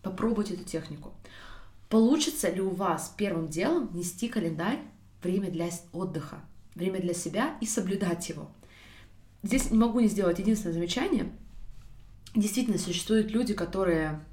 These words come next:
привыкли перерабатывать, и есть те, кто привыкли недорабатывать.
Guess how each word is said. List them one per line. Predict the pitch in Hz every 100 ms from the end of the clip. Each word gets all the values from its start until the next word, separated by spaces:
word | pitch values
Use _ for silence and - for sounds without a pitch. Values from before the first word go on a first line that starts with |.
| - - - -
привыкли | 202 233 220
перерабатывать, | 185 285 339 233 175 170 - - - - - - -
и | 190
есть | 233 302 -
те, | 220 233
кто | - - 208
привыкли | - 214 233 233 214
недорабатывать. | 196 185 208 165 165 151 147 151 - -